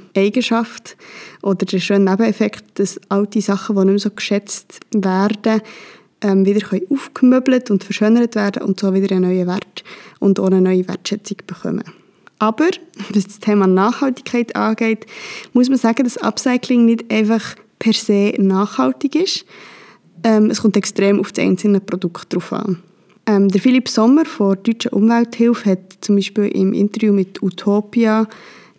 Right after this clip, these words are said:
de gesagt, dass natürlich muss berücksichtigt werden, was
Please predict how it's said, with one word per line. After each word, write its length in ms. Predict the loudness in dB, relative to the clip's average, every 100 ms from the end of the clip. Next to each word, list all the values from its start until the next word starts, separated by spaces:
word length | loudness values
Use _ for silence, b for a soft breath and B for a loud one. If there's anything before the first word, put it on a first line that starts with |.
| 2
de 400 | 2 4 2 2
gesagt, 580 | 0 2 2 0 0 -2
dass 160 | -2
natürlich 460 | 0 0 2 2 2
muss 160 | 0
berücksichtigt 720 | 0 -2 -2 -2 -4 0 0 2
werden, 380 | 0 2 0 2
was 400 | 0 -2 -10